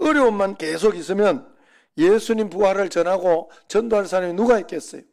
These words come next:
"예수 믿어도 뭐 똑같네." 이러고, 그러고 더 이상 이렇게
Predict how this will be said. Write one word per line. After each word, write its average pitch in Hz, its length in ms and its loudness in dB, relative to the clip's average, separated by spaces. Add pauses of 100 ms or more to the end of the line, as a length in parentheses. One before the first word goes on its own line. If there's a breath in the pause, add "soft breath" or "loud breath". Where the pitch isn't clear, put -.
(460)
"예수 240 300 2
믿어도 220 360 0
뭐 185 160 -4
똑같네." 226 640 -2
이러고, 202 520 0 (240 soft breath)
그러고 208 520 2
더 196 140 4
이상 220 300 0
이렇게 175 560 0